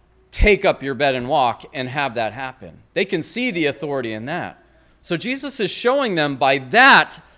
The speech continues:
lesser miracle that he has the right to forgive sins. Because what are they gonna do?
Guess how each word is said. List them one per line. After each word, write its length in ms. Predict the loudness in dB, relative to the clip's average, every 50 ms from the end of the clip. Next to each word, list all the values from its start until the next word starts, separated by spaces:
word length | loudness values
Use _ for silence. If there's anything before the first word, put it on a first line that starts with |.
| _ _ -12
lesser 840 | -8 -2 2 6 6 6 6 6 2 -2 -2 -4 -6 -6 -8 -10 _ _ _ _ _ -20 -20 -20 _ _ _ _ _ _ _ _ _ _ _
miracle 640 | -4 0 2 4 6 6 4 2 0 -4 -14 -20 -20 _ _ _ _ _ _ _ _ _ _ _ _ _ _ _ _ _ _ _ _
that 140 | -8 -8 -8
he 200 | -6 -6 -4 -2
has 300 | 0 -2 -2 -2 -4 -6
the 100 | -8 -8
right 400 | -8 -8 -10 -10 -12 -14 -18 _ _ _ _ _ _ -18
to 100 | -18 -16
forgive 400 | -14 -14 -12 -10 -10 -10 -10 -10
sins. 560 | -10 -10 -8 -8 -8 -10 -12 -14 -18 -20 -20 _ _ _ _ _ _ -6
Because 320 | -4 2 4 4 4 4
what 200 | 4 4 4 4
are 80 | 4 4
they 160 | 4 2 2
gonna 240 | 2 0 -2 -2 -6
do? 220 | -8 -14 -18 -20